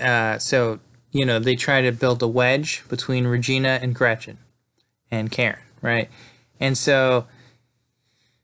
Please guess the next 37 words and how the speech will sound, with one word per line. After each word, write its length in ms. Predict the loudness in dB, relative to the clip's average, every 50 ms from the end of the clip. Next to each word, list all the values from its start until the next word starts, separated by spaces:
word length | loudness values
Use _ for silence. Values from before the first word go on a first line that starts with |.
| _ _ -6
<sighs> 500 | -4 -2 -2 -4 -6 -10 -16 -16 -6 -2
you 140 | 0 0 2
know, 240 | 2 0 -2 -4 -8 -6
they 120 | -4 -4
just 220 | 0 0 -2 -2 -4
point 240 | -2 -2 0 0 0
out 80 | 0
how 120 | 0 -2 -2
shitty 440 | -2 -2 0 2 2 2 2 2
Regina 360 | 2 0 0 0 0 0 0 0
is. 580 | -2 -2 -2 0 0 0 0 -2 -2 -4 -4
At 240 | -2 -2 -2 -2 0
one 220 | 2 4 4 4
point, 320 | 4 2 2 0 0 0 -2
they 80 | -2
use 200 | -2 0 0 -2
candy 380 | -2 -4 -2 0 2 2 2 0
cane 300 | 0 -2 -2 0 0 0
grams, 640 | 0 2 2 2 2 0 -2 -4 -6 -6 -10 -10 -10 -4
and 180 | -2 -2 0 -2
they 80 | -2
give 240 | 0 0 0 0 0
one 440 | 0 0 0 0 0 0 -2 -4 -6
to 160 | -8 -8 -10
Katie, 540 | -8 0 2 2 2 2 2 0 -4 -6 -6
but 180 | -4 -4 -4
not 220 | -2 -2 -4 -4 -4
to 80 | -8
Gretchen. 400 | -4 -2 0 0 0 -2 -4 -6
And 100 | -4 -4
then 100 | -4 -6
Gre-, 480 | -4 0 2 2 2 2 -2 -6 -10 -6
Gretchen 500 | -2 2 2 2 2 0 -2 -4 -4 -4
thinks 320 | -6 -4 -2 -2 -2 -2 -2
that 120 | -2 0
Regina's 380 | 0 -2 -2 -2 -4 -4 -4 -4
upset, 440 | -6 -6 -2 0 0 0 0 -2